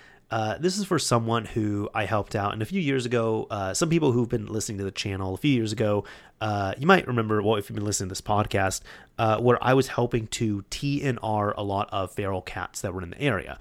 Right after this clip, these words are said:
where you end up, uh, trapping them, like, just feral cats around, you trap them, you neuter them, and then you release them back into the area. Um, a lot of times those feral cats cannot be socialized properly.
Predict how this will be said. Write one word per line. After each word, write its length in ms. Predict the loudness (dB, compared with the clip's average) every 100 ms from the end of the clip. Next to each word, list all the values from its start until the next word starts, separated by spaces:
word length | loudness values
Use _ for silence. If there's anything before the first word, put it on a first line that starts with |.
| -16 -20 -10
where 360 | -2 2 2 0
you 340 | -2 0 0 -2
end 220 | -4 -2
up, 200 | -2 -2
uh, 380 | 0 2 2 -2 -4
trapping 420 | 4 4 6 2
them, 260 | 2 0 -2 -6 -12 -4
like, 280 | -4 -4 -6
just 200 | -2 2
feral 220 | 2 2
cats 280 | 0 0 -2
around, 140 | -4
you 80 | -6
trap 360 | 2 2 2
them, 260 | 2 2 0 -8 -20 -12
you 220 | -6 -4
neuter 320 | 2 2 4
them, 260 | 2 0 -2
and 120 | -4
then 80 | -4
you 160 | -2 0
release 280 | 0 -2 -4
them 160 | -4
back 260 | -2 -2 -4
into 240 | -10 -8
the 100 | -8
area. 440 | -4 -4 -4 -8 -10 -16 -20 -4
Um, 440 | 2 4 2 0 -6 0
a 80 | 4
lot 140 | 4
of 60 | 2
times 320 | -2 -2 -4
those 160 | -4
feral 240 | 0 0 0
cats 320 | 0 -2 -2
cannot 280 | -6 -4 -4
be 120 | -4
socialized 680 | -2 -2 -2 -2 -2 -4 -4
properly. 600 | -2 -2 -2 -2 -2